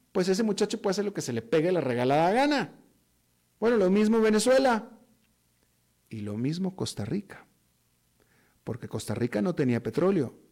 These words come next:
pero sí tenía dólares. Dólares que entraban por el vigoroso sector, sector externo de Costa Rica, por el turismo,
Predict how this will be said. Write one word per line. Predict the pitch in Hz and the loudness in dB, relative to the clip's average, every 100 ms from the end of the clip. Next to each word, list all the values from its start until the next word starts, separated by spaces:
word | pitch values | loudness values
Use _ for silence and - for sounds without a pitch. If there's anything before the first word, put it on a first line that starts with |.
| - | -10
pero | 107 107 | -8 -6
sí | 127 | -6
tenía | 147 131 123 | -2 0 0
dólares. | 123 113 98 - - - _ _ _ _ _ _ _ _ _ _ _ _ _ | 0 0 -4 -10 -14 -14 _ _ _ _ _ _ _ _ _ _ _ _ _
Dólares | - 113 127 147 | -6 -2 -2 -2
que | - | -4
entraban | 110 107 - 139 147 156 214 | -6 -6 -2 0 2 0 -2
por | - 113 | -6 -6
el | 110 | -4
vigoroso | 110 107 110 117 160 | -4 -2 0 0 -2
sector, | 156 123 - 123 120 - | -8 -10 -6 -4 -4 -4
sector | 123 - 117 127 | -10 -8 -8 -8
externo | - 123 113 123 | -6 -4 -2 -4
de | 117 | -6
Costa | 110 107 | -8 -10
Rica, | 104 107 107 - _ _ _ _ | -10 -10 -12 -18 _ _ _ _
por | 117 98 | -20 -18
el | 90 | -14
turismo, | - 110 139 165 151 170 180 180 | -6 0 4 4 2 2 2 -2